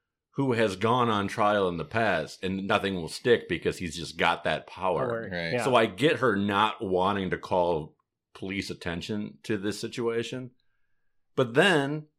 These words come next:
Speaker 1: I'm back being confused again because at the end, spoiler, at the end, when we find out who the actual rapist is, she just casually, like, shoves a bar into his
Speaker 2: With
Speaker 1: temple and
Speaker 2: skin-
Speaker 1: kills him.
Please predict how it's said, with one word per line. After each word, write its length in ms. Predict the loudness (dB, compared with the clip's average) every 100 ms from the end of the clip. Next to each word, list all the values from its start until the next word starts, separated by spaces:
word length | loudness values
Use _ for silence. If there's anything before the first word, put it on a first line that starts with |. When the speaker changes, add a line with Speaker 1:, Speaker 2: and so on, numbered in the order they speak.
| _ _ _
Speaker 1:
I'm 160 | -2 0
back 320 | 4 4 2 -2 -10 _ -4
being 220 | -2 -2
confused 580 | -4 -6 -6 -6 -4 -6
again 520 | -4 -4 -4 -6 -8 -12 _ -12
because 240 | -4 4
at 160 | 4 2
the 160 | -4
end, 380 | -2 0 0 -2 -10 _ _
spoiler, 840 | -18 -2 2 4 6 4 2 -2 _ _ _ _
at 220 | -6 -4
the 160 | -4 0
end, 440 | 2 2 0 -4 _ _ _ _ _ _ _ _ _ _ _ _ _ 0
when 160 | 2
we 60 | 4
find 200 | 2 2
out 60 | 2
who 100 | 0
the 200 | -4 -2
actual 520 | 0 0 -2 -4 0
rapist 440 | 2 2 0 -6
is, 240 | -4 -4 -6 _ _ _ _ _ _ _
she 180 | -8 -2
just 360 | -2 -4 -8
casually, 800 | -10 -2 2 4 4 0 0 0
like, 340 | 0 -2 -2 -6
shoves 640 | -6 -4 0 2 2 2
a 60 | 0
bar 540 | 0 0 2 4 2
into 280 | 2 0 0
his 80 | 0
Speaker 2:
With 160 | 0 2
Speaker 1:
temple 420 | 2 2 2 2
and 100 | 2
Speaker 2:
skin- 60 | 0
Speaker 1:
kills 320 | 2 2 2
him. 160 | -4 -8